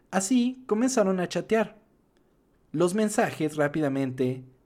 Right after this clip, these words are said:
se convirtieron de un elogio por el trabajo de la joven a mensajes sexuales por parte de Chris Falucci. Esto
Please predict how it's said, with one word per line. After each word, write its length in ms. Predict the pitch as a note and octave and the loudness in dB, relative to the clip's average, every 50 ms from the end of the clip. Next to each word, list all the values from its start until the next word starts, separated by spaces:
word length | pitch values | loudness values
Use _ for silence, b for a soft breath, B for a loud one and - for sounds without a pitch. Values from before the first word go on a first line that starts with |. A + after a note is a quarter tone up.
| _ _ - C#3 - - - | _ _ -20 -18 -18 -16 -12
se 180 | - - D#3 D3 | -8 -6 -6 -4
convirtieron 680 | - D3+ D3+ D3 D3 D3 D3 D3+ C#3 B2+ A#2 A#2 B2 - - | -2 0 0 0 0 0 2 2 2 2 0 -4 -6 -8 -8
de 160 | - B2+ C3+ C3+ | -2 0 2 2
un 160 | D#3+ G3 A#3 | 4 2 2
elogio 420 | A3 F#3+ F3+ E3+ - F#3 E3+ - | 2 2 2 0 2 0 -4 -2
por 120 | - B2+ B2+ | -2 -2 -2
el 100 | B2+ B2+ | -2 -2
trabajo 340 | B2+ A#2 A#2+ A#2 A#2 D3+ C#3 | -2 -4 -4 -4 -2 -2 -2
de 60 | C#3 | 0
la 120 | D3 D#3 | -2 -2
joven 460 | D3+ - E3+ D3+ C3+ B2 C3+ C#3 C#3 B B B B B B B | -4 -2 -2 -2 -2 -2 -4 -8 -10 B B B B B B B
a 120 | D#3+ D3+ | -2 0
mensajes 500 | D3+ D3+ D3 C#3+ - F3+ F3 - G#3 G3 | 0 0 0 0 -2 -2 -2 -2 -2 -4
sexuales 560 | - - C3 - - - C#3 C3+ C3 C3+ C3+ C3 | -2 -4 -6 -6 -4 -4 -2 -2 -2 -4 -4 -6
por 200 | - B2 A#2 - | -8 -8 -8 -6
parte 260 | - A#2 A#2 B2 A#2 | -6 -8 -8 -6 -8
de 100 | A2 G#2+ | -8 -8
Chris 220 | - - G#2 - - | -8 -10 -12 -12 -10
Falucci. 480 | A2 G#2 G2+ G2 F#2+ - - - - _ _ _ _ _ _ _ _ _ _ _ _ - | -12 -12 -12 -12 -14 -14 -16 -18 -20 _ _ _ _ _ _ _ _ _ _ _ _ -4
Esto 540 | E3 F#3 G#3+ G3+ G#3 - F3+ E3 E3+ E3+ | 2 2 2 2 2 0 -2 -2 -2 -4